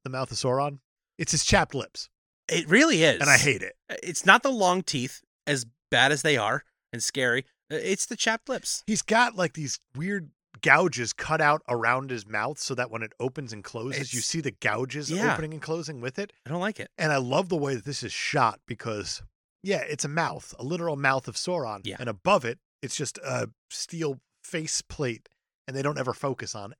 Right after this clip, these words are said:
Speaker 1: any of that. It's just strictly
Speaker 2: Always
Speaker 1: close
Speaker 2: the
Speaker 1: in the
Speaker 2: mouth.
Speaker 1: mouth. And it lands. And whoever's in there is doing a hell of a job acting.
Speaker 2: Whoever it is, they are making the mouth move.
Speaker 1: They really are.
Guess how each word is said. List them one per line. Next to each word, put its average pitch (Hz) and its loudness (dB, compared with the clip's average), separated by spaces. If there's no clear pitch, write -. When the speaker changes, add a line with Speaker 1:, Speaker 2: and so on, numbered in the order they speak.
Speaker 1:
any 135 -4
of 107 -6
that. 107 -2
It's - -10
just - -6
strictly 113 -6
Speaker 2:
Always 131 2
Speaker 1:
close 127 -2
Speaker 2:
the 123 -4
Speaker 1:
in 113 -4
the 113 -8
Speaker 2:
mouth. - -6
Speaker 1:
mouth. 107 -4
And 120 -8
it 151 -10
lands. 165 6
And 170 2
whoever's 277 12
in 233 8
there 87 -2
is 131 0
doing 185 4
a 131 8
hell 233 10
of 165 6
a 151 4
job 139 8
acting. 113 4
Speaker 2:
Whoever 170 6
it 123 4
is, 104 0
they 127 2
are 110 2
making 160 2
the 190 0
mouth 113 2
move. 82 -8
Speaker 1:
They 196 0
really 156 0
are. 117 0